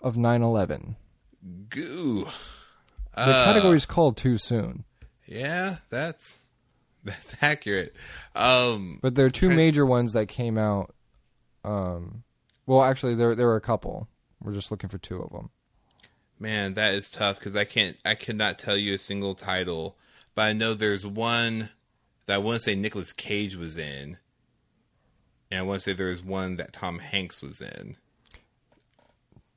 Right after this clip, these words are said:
Speaker 1: Mm-hmm. Mm-hmm.
Speaker 2: And that's all I can tell you.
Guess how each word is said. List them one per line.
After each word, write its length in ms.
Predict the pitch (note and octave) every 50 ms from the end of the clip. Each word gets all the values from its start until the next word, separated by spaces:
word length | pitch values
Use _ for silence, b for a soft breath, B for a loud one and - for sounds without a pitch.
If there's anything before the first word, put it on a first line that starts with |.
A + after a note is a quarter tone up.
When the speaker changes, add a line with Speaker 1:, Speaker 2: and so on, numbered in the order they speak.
| _ _ - _ _ _ _ _ _ _ _ -
Speaker 1:
Mm-hmm. 200 | G2+ F#2+ G2 A#2+ C#3 _ _ _ _ - F2+
Mm-hmm. 180 | F2 G2+ A#2 C#3+ - _ _ _ _ _ _ _ _ _ _ _ _ _ _ _ _ -
Speaker 2:
And 140 | F#2+ F#2 F#2+
that's 180 | G2 F#2+ - -
all 200 | - G#2+ G2 -
I 100 | - -
can 200 | - - G#2+ G2
tell 260 | - - F#2 F2 F#2 B1
you. 300 | C2+ B1 A1+ B1+ F2